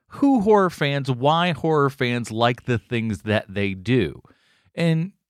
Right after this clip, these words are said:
it was a movie that talked about horror movies. It was a horror movie that knew inside of itself it was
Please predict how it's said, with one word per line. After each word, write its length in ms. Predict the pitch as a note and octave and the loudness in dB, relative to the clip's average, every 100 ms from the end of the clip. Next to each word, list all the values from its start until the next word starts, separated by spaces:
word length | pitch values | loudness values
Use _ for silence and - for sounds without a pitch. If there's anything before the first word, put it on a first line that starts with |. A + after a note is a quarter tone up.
| _ - | _ -18
it 280 | F3 - E3+ | -16 -4 0
was 240 | F#3 C#3+ | 2 2
a 60 | D#3 | 2
movie 320 | G#3+ G#3+ D3 | 2 2 2
that 240 | C3 C3+ | 2 -4
talked 360 | - E3+ G3+ - | -2 0 0 0
about 360 | C3+ C3+ G#2+ | 0 -2 -2
horror 300 | - C#3+ A#2+ | 0 4 4
movies. 420 | A2 G2+ F2+ G#2+ B2+ | 2 0 0 -2 -2
It 80 | |
was 80 | C#3 | -2
a 80 | B2+ | -2
horror 260 | A2+ G#3+ G3 | 4 4 6
movie 300 | C#3 A#2+ A#2+ | 2 2 0
that 260 | B2 - | 0 -2
knew 540 | C#3+ C3+ E3+ G3+ C#3+ C#3+ | -6 0 2 2 0 0
inside 520 | D3+ F3 C#3+ E3+ E3+ | -4 -4 -4 -2 0
of 80 | D3 | -2
itself 580 | C#3 - D#3+ C3 A#2 - | -8 -4 0 0 -2 -4
it 160 | C#3 C3+ | -4 -2
was 400 | A#2+ C3+ D3 C#3 | 0 2 2 0